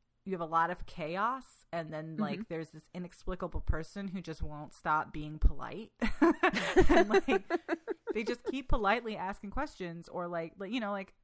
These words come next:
Speaker 1: "Oh, like, here's a bunch of terrorists, and they just threatened to kill a bunch of kids, but can you get this old man a chair? I mean, what's wrong with you? You're making him sit on the floor. Can we get him a chair?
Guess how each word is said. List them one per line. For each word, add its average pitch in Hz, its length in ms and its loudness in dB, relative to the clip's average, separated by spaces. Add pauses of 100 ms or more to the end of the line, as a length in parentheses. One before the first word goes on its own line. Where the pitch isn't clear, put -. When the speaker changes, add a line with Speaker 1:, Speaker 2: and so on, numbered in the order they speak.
(300)
Speaker 1:
"Oh, 277 320 -2 (240)
like, 214 340 -6
here's 381 180 0
a 285 40 -4
bunch 226 220 -2
of 269 100 -12
terrorists, 254 680 4
and 240 160 -8
they 339 140 -6
just 269 240 -12
threatened 269 240 -6
to 254 40 -12
kill 285 200 -6
a 262 40 -4
bunch 285 200 -6
of 220 80 -14
kids, 240 420 -4 (240)
but 539 180 8 (120)
can 349 160 -10
you 440 180 -12
get 494 140 -6
this 440 240 -8
old 302 280 -10
man 269 220 -10
a 233 60 -12
chair? 220 560 -10 (300)
I 330 80 -4
mean, 359 180 -6
what's 480 260 -8
wrong 320 260 -6
with 311 180 -10
you? 151 180 -12 (500)
You're 392 100 -2
making 480 320 -4
him 320 100 -8 (120)
sit 415 160 -6
on 302 80 -2
the 220 80 -8
floor. - 600 0 (420)
Can 392 160 0
we 392 80 -2
get 508 160 -2
him 466 60 0 (120)
a - 40 -4
chair? 392 420 -2